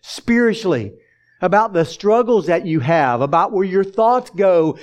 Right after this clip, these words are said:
and the things that your eyes follow.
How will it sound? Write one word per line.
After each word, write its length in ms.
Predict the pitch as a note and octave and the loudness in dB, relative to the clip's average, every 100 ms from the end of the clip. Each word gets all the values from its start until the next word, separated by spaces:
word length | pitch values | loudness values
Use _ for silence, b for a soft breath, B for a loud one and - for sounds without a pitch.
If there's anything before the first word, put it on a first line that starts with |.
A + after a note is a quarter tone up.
| B | B
and 160 | F#3+ F3+ | -2 0
the 80 | E3 | 0
things 340 | F#3 G#3+ G#3+ | 0 0 2
that 140 | G#3 G#3+ | 0 0
your 220 | F#3+ - | -2 2
eyes 420 | F3+ G3 G#3 F3 | 2 4 2 -2
follow. 960 | - A3+ A3 A3+ A3 F#3+ D#3+ B2 G2+ | -4 0 2 2 2 2 2 -2 -8